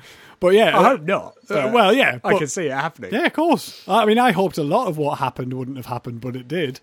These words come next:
Speaker 2: But yeah, so they're being reintegrated because obviously th-, at this point the war, the war is over,
Speaker 1: Yeah.
Speaker 2: both in our world and the Tooniverse. Um, Daffy tries to return to his old job as a director and is turned away.
Speaker 1: Yeah.
Speaker 2: Uh, unfortunately, probably keeping Daffy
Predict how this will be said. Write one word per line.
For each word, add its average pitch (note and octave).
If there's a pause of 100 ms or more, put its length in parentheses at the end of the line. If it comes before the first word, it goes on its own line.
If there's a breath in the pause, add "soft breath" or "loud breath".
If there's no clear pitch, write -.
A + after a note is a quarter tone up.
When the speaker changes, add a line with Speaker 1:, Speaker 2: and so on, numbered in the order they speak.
Speaker 2:
But D3+
yeah, G#2+
so G3
they're G#3+
being F3+
reintegrated B2
because D3+
obviously F3+
th-, -
at F3+
this A#3
point C3 (280)
the C#3
war, B2 (340)
the C#3+
war C#3+
is A#2+
over, F#2 (140)
Speaker 1:
Yeah. C#3+
Speaker 2:
both B2+
in C3
our D3
world C3
and A#2+
the A#2+
Tooniverse. G2 (840 soft breath)
Um, C#3 (100)
Daffy G3
tries D#3+
to -
return C3+
to A#2+
his A#2+
old C3
job B2+
as B2
a A#2
director B2+ (300)
and B2
is G#2+
turned B2+
away. G2+ (560)
Speaker 1:
Yeah. C#3+
Speaker 2:
Uh, G#2 (300)
unfortunately, C3+
probably C#3
keeping A2+
Daffy G#2+